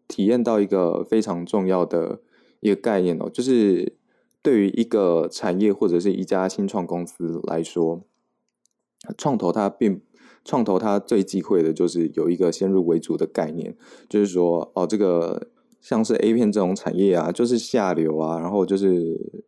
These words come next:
呃，不堪入目啊什么的，或者是说这种新创公司，它的，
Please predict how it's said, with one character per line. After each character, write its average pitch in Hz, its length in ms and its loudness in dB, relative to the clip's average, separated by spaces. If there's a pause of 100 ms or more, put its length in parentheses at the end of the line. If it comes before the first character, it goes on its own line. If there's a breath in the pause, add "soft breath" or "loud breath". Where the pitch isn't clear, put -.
呃， 82 400 -4 (120)
不 123 100 0
堪 113 220 0
入 117 180 4
目 98 220 2
啊 82 180 -4
什 90 140 -8
么 82 120 -4
的， 82 180 0
或 127 100 0
者 98 100 2
是 101 60 4
说 101 240 2
这 120 100 -2
种 95 160 0
新 101 200 -4
创 95 160 -2
公 95 160 -2
司， 95 280 -4 (600 soft breath)
它 156 120 -6
的， 117 400 2